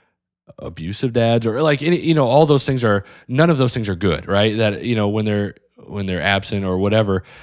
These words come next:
um, in a lot of societies, ills, I think, can be traced back to, um, in this, not taking any importance away from the, the mother figure, <laughs> you know, either, of course, but the different roles, of course, but, like,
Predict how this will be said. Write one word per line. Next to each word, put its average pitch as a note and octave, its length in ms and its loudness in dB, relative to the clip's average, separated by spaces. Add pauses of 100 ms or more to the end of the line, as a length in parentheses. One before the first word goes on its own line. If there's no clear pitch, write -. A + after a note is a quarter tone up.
(260)
um, F2+ 460 -6
in G2+ 120 -6
a F#2+ 60 -4
lot G#2+ 220 0
of A2 120 -2
societies, F2 760 -10
ills, G#2+ 240 0
I F2 80 -2
think, A2+ 200 -6
can A2+ 80 -6
be F#2+ 100 -4
traced - 380 -2
back G2+ 260 -2
to, F#2 300 0 (440)
um, E2 460 -6
in F#2+ 140 -6
this, G2 220 -6
not G2+ 260 -6
taking F#2+ 240 -6
any G#2 200 -2
importance F#2+ 360 -6
away G2 180 0
from E2+ 300 -4 (320)
the, A2+ 200 0
the A#2 120 -2
mother A#2+ 360 2
figure, A2+ 440 2
<laughs> - 20 4
you A#2+ 220 2
know, G2+ 160 2
either, C3 360 4
of A2 140 -2
course, C3 320 4
but - 200 2
the B2+ 200 0
different A2 320 0
roles, B2 260 4
of G2+ 120 -6
course, G#2+ 200 0
but, A#2 240 0
like, G#2 220 -2